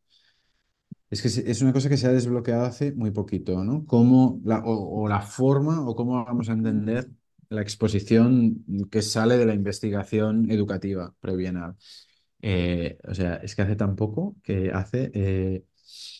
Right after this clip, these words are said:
cuatro días, <laughs> básicamente. Y tampoco qui-, puedo explicar mucho porque, porque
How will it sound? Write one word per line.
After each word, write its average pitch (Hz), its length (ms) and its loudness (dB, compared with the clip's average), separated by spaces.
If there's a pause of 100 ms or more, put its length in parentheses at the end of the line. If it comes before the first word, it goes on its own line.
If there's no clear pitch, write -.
(100)
cuatro 117 360 4
días, 92 720 0
<laughs> - 40 -20
básicamente. 113 800 0 (640)
Y 127 100 4
tampoco 113 380 6
qui-, 139 240 4
puedo 131 160 4
explicar 120 380 -2
mucho 123 540 -4 (760)
porque, 104 880 2
porque 92 1000 -4